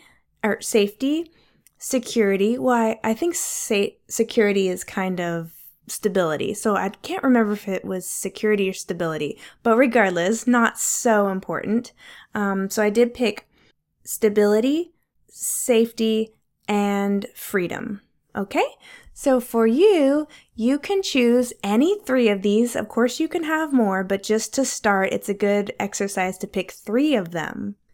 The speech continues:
So for example, you could pick a combination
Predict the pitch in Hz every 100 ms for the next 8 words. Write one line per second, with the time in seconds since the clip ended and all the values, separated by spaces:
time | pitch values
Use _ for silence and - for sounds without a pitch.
0 | _ - 226 214 - 202 190 190 175 180
1 | 233 285 381 381 - 233 254 294 - 262
2 | 262 262 - 240 240 247 226 208 202 226
3 | 214 220